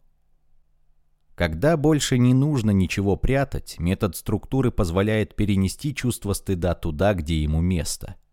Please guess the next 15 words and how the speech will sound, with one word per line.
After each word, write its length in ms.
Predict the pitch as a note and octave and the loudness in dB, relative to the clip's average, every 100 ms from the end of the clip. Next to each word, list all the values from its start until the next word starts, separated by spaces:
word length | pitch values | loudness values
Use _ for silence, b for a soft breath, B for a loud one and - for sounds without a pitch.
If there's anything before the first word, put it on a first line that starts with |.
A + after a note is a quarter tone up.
| _ | _
На 120 | F2+ | -2
фигуры 520 | G2 A#2+ A#2 C#3 C#3+ A#2+ | -2 -2 -2 0 0 0
перед 280 | B2+ A#2+ | 0 -2
собой, 460 | - A#2 B2+ G#2 - | -2 -6 -4 -6 -6
которые 480 | - - E2+ E2+ E2 | -8 -6 -2 0 0
обижали 440 | E2 E2+ F#2+ F#2+ | 0 0 0 0
его 220 | E2+ D#2+ | 0 0
в 80 | D2+ | -4
детстве, 540 | D2+ A2+ A#2+ - - F2+ | -2 0 0 -4 -12 -14
из-за 400 | E2+ - D#2 - | -6 -4 -4 -2
которых 480 | F2 - C3+ - | -4 -2 -2 0
он 180 | A#2 A2+ - | 0 -2 -2
ощущал 580 | G#2+ - A2 - A#2+ | -6 -4 -6 -6 -6
себя 280 | A2+ A2+ G2+ | -6 -4 -2
беспомощным. 840 | F#2 F2 - D2 B1 - - - | -2 -6 -6 -8 -8 -10 -10 -12